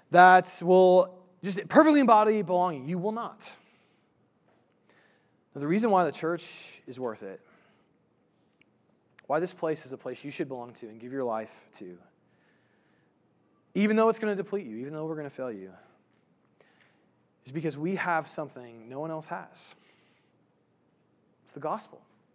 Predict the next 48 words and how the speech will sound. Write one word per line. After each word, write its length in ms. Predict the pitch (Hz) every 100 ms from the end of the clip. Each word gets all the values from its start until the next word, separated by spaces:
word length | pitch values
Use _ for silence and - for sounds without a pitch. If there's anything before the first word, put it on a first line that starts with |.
| _ _ _ _ _ _ _ _ _ _ _ _ _ _ - _
And 100 | 165
it's 120 | 170
not 120 | 202
just 140 | 240 240
a 60 |
message 400 | 190 165 175 190
we, 100 | 160
s-, 220 | 165 - 165
we 120 | 160
yell 300 | 139 156 160
at 80 | 120
people. 300 | 123 107 117
It's, 260 | 143 - - _
it's, 180 | 143 -
like, 160 | 175 175
something 240 | 180 202
that 100 | 202
embodies 380 | 170 156 156 123
everything 320 | 131 160 170
about 220 | 165 151
who 80 | 147
we 120 | 151
are. 160 | 147 120
It 60 | 107
leads 160 | 135
us 100 | 156
to 100 | 156
a 40 | 147
generosity 800 | 143 147 135 139 - 123 107 - - - _
that 100 | 117
lets 220 | 120 147 147
us 120 | -
give 180 | 151 151
ourselves 340 | 156 156 147
away. 300 | 135 131 127
It 80 | 113
leads 120 | 135
us 100 | 151
to 100 | -
a 40 | 147
vulnerability 640 | 139 156 147 147 151 135
where 120 | 123
we 140 | 147 156
know 280 | 156 180
we're 140 | 185 170
loved 300 | 156 165 139
by 120 | 147
Jesus, 420 | 131 147 127 113